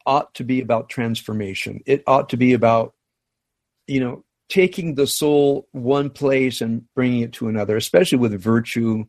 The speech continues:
consciousness, wisdom, and so forth. So I thought to myself, "Is there a way for there to be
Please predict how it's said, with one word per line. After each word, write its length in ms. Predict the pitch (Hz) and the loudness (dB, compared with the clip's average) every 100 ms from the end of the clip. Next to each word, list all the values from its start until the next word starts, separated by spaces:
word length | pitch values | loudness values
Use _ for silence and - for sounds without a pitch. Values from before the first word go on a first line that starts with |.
| _ _ _ - | _ _ _ -16
consciousness, 720 | - 120 117 - 113 117 110 | -4 0 0 -4 -6 -4 -4
wisdom, 520 | - 110 117 110 113 | -4 0 2 0 -2
and 100 | 107 | -4
so 220 | 104 110 104 | -2 -4 -4
forth. 260 | 113 110 | -10 -12
So 140 | - 113 | -6 -4
I 20 | |
thought 200 | 120 120 | -4 -4
to 60 | |
myself, 300 | 117 107 117 113 | -4 -4 -4 -2
"Is 260 | - 196 190 | 4 4 4
there 180 | 156 131 | 2 4
a 80 | 117 | 2
way 480 | 110 110 104 104 - _ _ _ _ _ _ - - | 0 -2 -4 -8 -12 _ _ _ _ _ _ -20 -6
for 140 | - 135 | 4 8
there 120 | 139 | 8
to 120 | 139 | 6
be 280 | 127 135 - | 4 4 2